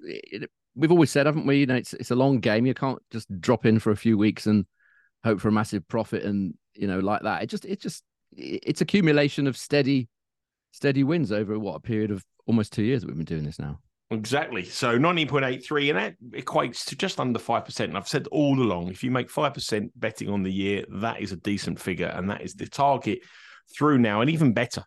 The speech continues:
Speaker 2: That's the target from now, the minimum target we want to succeed, succeed here, and even better as we go into the final few weeks of the tennis season. Um,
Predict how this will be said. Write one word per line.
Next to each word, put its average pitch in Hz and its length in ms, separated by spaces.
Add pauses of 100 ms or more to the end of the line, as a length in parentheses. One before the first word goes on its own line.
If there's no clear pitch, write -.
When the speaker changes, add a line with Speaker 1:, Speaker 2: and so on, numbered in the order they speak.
Speaker 2:
That's 127 160
the 127 80
target 120 340
from 117 180
now, 127 240
the 127 120
minimum 170 360
target 98 380
we 104 100
want 104 220
to - 80
succeed, - 360
succeed 101 460
here, 104 220 (340)
and 98 160
even 95 260
better 104 320
as 95 120
we 92 100
go 95 380
into 92 640
the 87 200
final 104 340
few 98 240
weeks 104 200
of 104 60
the 98 80
tennis 107 260
season. 110 360 (420)
Um, 185 520